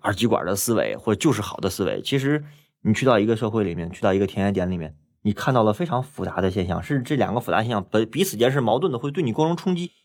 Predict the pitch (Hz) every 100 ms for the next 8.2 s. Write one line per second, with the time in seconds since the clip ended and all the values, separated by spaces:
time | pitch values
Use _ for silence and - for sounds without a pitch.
0 | _ 87 87 101 101 123 98 85 87 -
1 | 107 - _ _ _ 85 85 90 131 110
2 | 101 76 82 - _ - 101 - - 87
3 | 82 - - - - _ - 147 175 147
4 | - - 240 226 143 165 - 160 120 -
5 | 160 170 117 64 69 - - 110 107 90
6 | - - - _ - 107 90 95 92 113
7 | 104 117 107 87 82 95 90 104 95 87
8 | 82 -